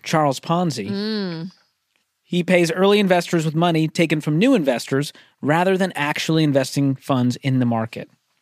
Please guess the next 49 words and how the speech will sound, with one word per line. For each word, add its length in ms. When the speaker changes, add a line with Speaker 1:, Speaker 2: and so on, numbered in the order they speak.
Speaker 1:
So 380
that's 500
how 160
the 80
Ponzi 480
scheme 300
works. 340
It's 160
just 240
sort 200
of 100
feeding 360
itself, 540
but 180
you 120
need 220
more 160
suckers 580
to 120
get 160
into 320
it 160
in 140
Speaker 2:
Yeah. 140
Speaker 1:
order 120
to 80
keep 240
it 80
going. 360
Speaker 2:
And 140
how 160
does 160
it 80
all 180
unravel 540
eventually? 580
That 300
the 80
money, 300
like, 140
ends 160
up 100
running 240
out, 220
basically, 480
and 100
you're 120
just 240
like, 340